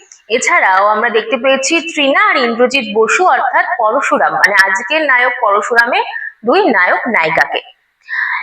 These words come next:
সেক্ষেত্রে, আহ, যেটা দেখা গেল প্রমোতে যে শিবের বেশে ইন্দ্রজিৎ। তাহলে এবার, আহ, মহালয়াতে, স্টার জলসা মহালয়াতে ইন্দ্রজিৎই, আহ, শিব হচ্ছেন, এটুকু জানা গেল। এরপরে হয়তো আরো সময়ের সঙ্গে সঙ্গে আরো প্রোমো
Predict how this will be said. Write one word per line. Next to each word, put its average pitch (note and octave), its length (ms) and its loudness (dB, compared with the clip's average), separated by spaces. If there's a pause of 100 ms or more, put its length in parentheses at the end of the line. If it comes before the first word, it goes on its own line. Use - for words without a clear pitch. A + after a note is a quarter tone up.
(300)
সেক্ষেত্রে, F#4+ 720 2
আহ, A#3+ 240 0
যেটা C#4 180 0
দেখা C#4+ 320 0
গেল C4 220 0
প্রমোতে B3 560 0
যে C4+ 120 -2
শিবের D4 520 0
বেশে A3 420 0
ইন্দ্রজিৎ। A#3+ 640 2
তাহলে E4+ 240 2
এবার, D#4+ 360 2
আহ, G#3+ 220 0
মহালয়াতে, C4+ 640 2
স্টার A3+ 280 -2
জলসা C#4 300 0
মহালয়াতে C#4+ 760 0 (220)
ইন্দ্রজিৎই, C#4 840 0 (240)
আহ, F3+ 240 2
শিব B3+ 420 -2
হচ্ছেন, G#3 380 -2
এটুকু B3+ 680 0 (260)
জানা F#3+ 240 0
গেল। D3 220 -2 (460)
এরপরে E4+ 480 2
হয়তো D#4+ 320 0
আরো D4+ 180 2
সময়ের B3+ 380 2
সঙ্গে A#3 240 0
সঙ্গে A#3 240 0
আরো G#3 220 2
প্রোমো A3 300 -2